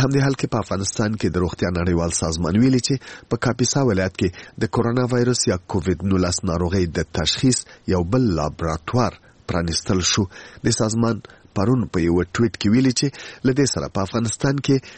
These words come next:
د کووید نولس ناروغۍ د لابراتوارونو شمیر پنځه دېرشو ته ورسید. له آزادۍ راډیو خبرونه اورئ.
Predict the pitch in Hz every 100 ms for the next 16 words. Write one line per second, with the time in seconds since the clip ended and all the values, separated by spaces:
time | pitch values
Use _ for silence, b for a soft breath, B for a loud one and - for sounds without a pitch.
0 | B - 101 - - 101 92 92 120 147
1 | 101 85 92 82 82 92 82 B - 98
2 | 87 76 85 - 82 76 82 80 - 101
3 | 90 - 95 95 107 90 - 101 98 92
4 | 101 92 104 - - _ _ _ _ _
5 | _ _ _ _ _ _ - _ - -
6 | - - - - - - - - 85 82
7 | 85 92 87 87 85 - 87 95 92 92
8 | 95